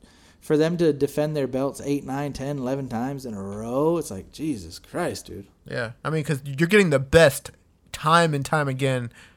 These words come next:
Speaker 2: whenever you're defending
Speaker 1: Like,
Speaker 2: that
Speaker 1: could you
Speaker 2: belt.
Speaker 1: imagine Conor fighting, like, uh, Aldo again, since that was a thirteen
Speaker 2: Oh,
Speaker 1: second
Speaker 2: dude,
Speaker 1: kind
Speaker 2: yeah,
Speaker 1: of a
Speaker 2: I
Speaker 1: fluke?
Speaker 2: know, right?
Speaker 1: And then fighting Nate again. Like, so
Speaker 2: Right.
Speaker 1: he has
Speaker 2: A
Speaker 1: a lot of
Speaker 2: trilogy?
Speaker 1: good rematches that
Speaker 2: Right.
Speaker 1: aren't, like,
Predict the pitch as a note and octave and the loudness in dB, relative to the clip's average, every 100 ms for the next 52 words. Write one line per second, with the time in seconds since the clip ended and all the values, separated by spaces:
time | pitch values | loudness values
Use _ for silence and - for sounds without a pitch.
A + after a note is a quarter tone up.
0 | _ - _ _ _ D3 C#3+ C3+ C3 B2+ | _ -20 _ _ _ -2 2 2 2 0
1 | B2 C3 - - A#3 E4 G#3+ G#3 A3 F#3+ | 0 4 4 4 4 6 6 4 2 2
2 | F#3 F#3+ F#3 F3+ F3 F3+ E3+ D3+ C#3 C#3 | 4 4 4 4 4 4 2 -2 -2 -2
3 | C#3+ D#3 D#3+ E3+ F3+ F3+ F3 F#3+ E3+ D3+ | -2 2 4 6 6 6 4 0 0 -2
4 | C3+ D#3+ E3+ D3 E3 E3 E3+ E3+ C#3+ F#3 | 0 0 2 0 0 0 0 -2 0 0
5 | D3+ F3+ D3 F3+ D3+ C#3 D3+ E3 G#3+ D3 | 0 -2 2 2 2 2 4 6 6 6
6 | C3+ F3 A#3 - - D#3+ E3+ F#3 F#3 D#3+ | 6 4 4 -2 -6 -2 2 6 6 6
7 | D3 D#3 F3 F#3 E3+ D#3+ E3+ F3 D#3+ D3 | 2 6 6 6 0 -2 -2 -2 -2 2
8 | F#3 B2+ - - - D#4 A#3+ F3+ F#3+ E3 | 4 4 0 -16 -4 2 4 6 6 4
9 | D#3 F3 E3 D3+ F3 E3 D3 C#3+ C3+ C#3 | 6 6 6 4 2 0 0 0 2 0
10 | B2+ F#3 E3+ F3+ D#3 D3+ C3+ C3 A#2 - | 2 4 4 4 0 -8 -6 -4 -6 -8